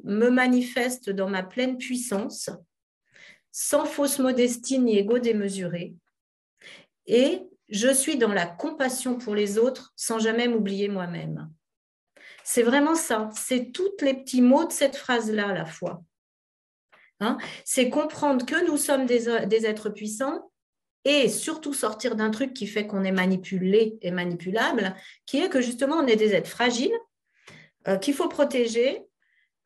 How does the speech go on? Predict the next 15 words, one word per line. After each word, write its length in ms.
euh, 100
sur 240
qui 140
va 120
tomber, 380
mais 140
les 140
maux 280
de 100
la 140
terre, 440
comme 140
c'est 140
pas 140
possible, 680